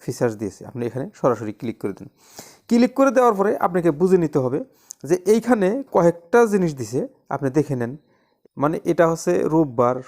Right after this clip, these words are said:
সোমবার, মঙ্গলবার, বুধবার, বৃহস্পতিবার, শুক্রবার, শনিবার, সাত দিনের সাতটা বার দিয়েছে। আর সেই চব্বিশ ঘন্টায় চারটা ভাগ করেছে, এই একটা ভাগ, এই একটা ভাগ, এই একটা ভাগ আর এই একটা ভাগ। চব্বিশ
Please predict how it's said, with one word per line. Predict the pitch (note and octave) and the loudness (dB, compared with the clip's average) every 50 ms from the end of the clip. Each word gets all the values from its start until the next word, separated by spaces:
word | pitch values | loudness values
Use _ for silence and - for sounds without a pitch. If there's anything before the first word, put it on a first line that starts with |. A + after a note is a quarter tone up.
| - | -16
সোমবার, | - - D#3 D#3 D3+ C#3+ B2+ A2+ A2 A2 A2 A#2+ A#2+ B2+ C3 C3 | -8 -4 -2 -2 -2 -2 -2 -2 -2 -2 -4 -8 -14 -12 -6 -4
মঙ্গলবার, | C#3+ D3 D3 C#3+ C3+ A2+ G#2 A2 G#2 G#2 A#2+ B2 A2 A2 | -2 0 0 0 0 0 -2 -2 -4 -4 -6 -10 -10 -6
বুধবার, | A2+ A#2 A2 G#2+ - B2 A2+ G#2+ G#2 A2+ A2+ | -6 -6 -6 -6 -6 -6 -6 -6 -6 -10 -8
বৃহস্পতিবার, | - B2 A#2 G#2+ A2 A#2+ - - G2+ G#2+ G#2 - _ _ _ _ - - | -6 -6 -6 -6 -8 -14 -12 -8 -6 -6 -6 -8 _ _ _ _ -12 -8
শুক্রবার, | - F3+ F3+ F#3+ E3 B2+ B2 A2+ A2+ - - | -6 -6 -4 -2 -2 0 0 0 -2 -2 -2
শনিবার, | - F#3+ G3+ E3 B2 G2 - _ _ _ _ _ _ - - - _ - - | -2 0 2 2 0 0 -2 _ _ _ _ _ _ -20 -20 -20 _ -12 -4
সাত | - F3 G3 G3+ F3 E3 F#3 | 0 2 2 2 2 -2 -4
দিনের | G3+ G#3+ A3 G#3+ - | -4 -2 -4 -4 -2
সাতটা | - G3 - - F3 D#3 C#3 | -2 -2 0 0 0 0 2
বার | D3 D3 C3+ - | 2 2 2 2
দিয়েছে। | C3+ B2+ A#2 - - E3 C#4 - _ _ _ - - _ _ _ - - | 0 0 0 0 -2 -6 -6 -6 _ _ _ -20 -20 _ _ _ -4 -2
আর | C3 - - | -2 0 2
সেই | D#3+ F#3+ A#3 B3 B3 C#4+ - _ _ _ _ _ _ _ _ _ - - - | 4 4 4 2 0 -6 -12 _ _ _ _ _ _ _ _ _ -6 0 2
চব্বিশ | A#3 C4+ A3+ A3 C4+ C4 G3+ E3+ | 4 4 4 4 2 2 2 2
ঘন্টায় | F3 E3+ - - - - - | 2 2 2 0 -2 -2 0
চারটা | G#3+ F#3 D#3+ - - E3 C3+ A2 A2+ | 2 2 2 2 0 -2 0 0 -2
ভাগ | G#2 - - - | -8 -6 -4 -4
করেছে, | B2+ G#2+ - - - - - _ _ _ _ _ _ - D3 D#3+ | -4 -4 -4 -8 -16 -18 -18 _ _ _ _ _ _ -2 2 2
এই | F#3 G3+ G#3 | 4 4 2
একটা | G3+ G#3 G#3+ F#3+ F3 | 2 2 2 2 2
ভাগ, | F#3+ G#3+ G#3 - D3+ | 2 0 0 -2 0
এই | D3 D#3+ E3+ | 0 0 0
একটা | E3+ - - E3+ D#3+ | 0 -2 -2 -2 -2
ভাগ, | F3 G3 - - - C3 | -2 -4 -8 -8 -4 -2
এই | C3+ C#3+ C#3 | -2 -2 -2
একটা | C#3+ - D3+ D#3 | -4 -6 -8 -6
ভাগ | F3+ F#3 - | -6 -6 -6
আর | - - B2 | -6 -4 -2
এই | A#2+ A2 - | -2 -2 -4
একটা | - - F2+ F2 | -6 -10 -8 -8
ভাগ। | - - _ _ _ _ _ _ _ _ _ _ _ _ _ _ _ _ _ _ _ _ _ _ _ _ _ _ _ - - | -10 -10 _ _ _ _ _ _ _ _ _ _ _ _ _ _ _ _ _ _ _ _ _ _ _ _ _ _ _ -10 -6
চব্বিশ | - D#3+ D#3 D3 D3+ E3+ E3+ | -4 -4 -2 0 0 0 0